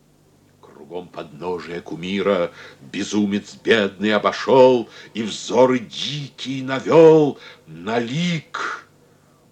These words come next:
державца полумира. Стеснилась грудь его, чело к решётке хладной прилегло, глаза подёрнулись туманом,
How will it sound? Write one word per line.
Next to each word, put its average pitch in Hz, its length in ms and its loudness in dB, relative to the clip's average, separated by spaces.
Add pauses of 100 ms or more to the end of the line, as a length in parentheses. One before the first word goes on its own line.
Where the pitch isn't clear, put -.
державца - 1300 -2
полумира. 98 880 -10 (720)
Стеснилась - 1120 -10
грудь 104 580 -10
его, 80 240 -16 (760)
чело 104 680 -2 (400)
к - 80 -18
решётке - 720 -2
хладной 104 580 -2
прилегло, 101 680 -2 (440)
глаза 107 420 -4
подёрнулись 117 760 0
туманом, 117 720 0